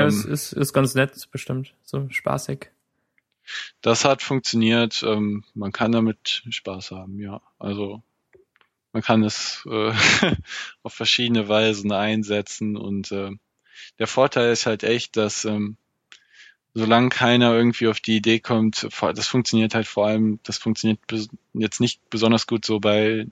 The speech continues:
Speaker 1: Notebooks oder so, aber wenn da mal so ein Tower irgendwo steht, den eigentlich auch keiner großartig von hinten beschaut, ja, der merkt natürlich dann auch nicht, dass sowas dran ist. So ein Teil ist natürlich auch von keinem Virenscanner der Welt auffindbar oder so.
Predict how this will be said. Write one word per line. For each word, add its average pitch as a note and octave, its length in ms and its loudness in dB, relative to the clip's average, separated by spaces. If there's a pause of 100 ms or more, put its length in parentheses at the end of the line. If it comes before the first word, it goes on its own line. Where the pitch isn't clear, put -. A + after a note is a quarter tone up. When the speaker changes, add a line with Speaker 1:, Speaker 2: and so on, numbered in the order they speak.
Speaker 1:
Notebooks A2+ 640 -2
oder G#2+ 220 2
so, G#2+ 180 2
aber G#2+ 220 0
wenn G#2+ 160 2
da A2 100 4
mal A2 140 2
so A2 100 -2
ein G#2+ 80 2
Tower A2+ 380 2
irgendwo A2+ 320 -2
steht, A2 440 0 (760)
den A2+ 140 4
eigentlich A2 280 4
auch G#2+ 100 -4
keiner A2 340 2
großartig A2 440 -2
von A2+ 140 0
hinten A2 280 0
beschaut, G#2+ 560 -2 (800)
ja, G#2 280 -2 (360)
der G2+ 120 6
merkt G#2 260 4
natürlich A2+ 380 0
dann G#2+ 160 4
auch G#2 180 0
nicht, G#2+ 260 0
dass G#2+ 120 2
sowas G2+ 280 0
dran A2 260 2
ist. G2 200 -2
So G#2 80 -6
ein G2+ 80 0
Teil G#2 240 0
ist G#2 160 0
natürlich G#2+ 380 -4
auch G2 180 -4 (560)
von G#2 260 -2
keinem G#2+ 400 2
Virenscanner A2 640 2
der G#2 180 2
Welt G#2 300 2
auffindbar G2 580 -2
oder F#2+ 260 -4
so. G2+ 220 -6